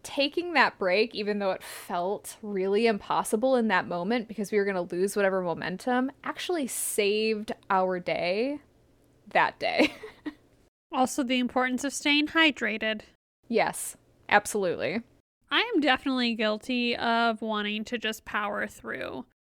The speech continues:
Speaker 2: I was really bad at that in college. If I was studying and dinner time came, I'd be like, "I'm just gonna keep going and then I'll eat when I'm done." And that is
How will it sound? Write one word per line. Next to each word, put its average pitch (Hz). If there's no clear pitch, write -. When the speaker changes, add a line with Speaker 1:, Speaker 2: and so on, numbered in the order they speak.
Speaker 2:
I 233
was 262
really 226
bad 226
at -
that 247
in 226
college. 233
If 233
I 220
was 214
studying 233
and 214
dinner 208
time 240
came, 262
I'd 240
be 220
like, 208
"I'm 262
just 269
gonna 311
keep 294
going 226
and 208
then 214
I'll 208
eat 220
when 220
I'm 208
done." 214
And 240
that 233
is 254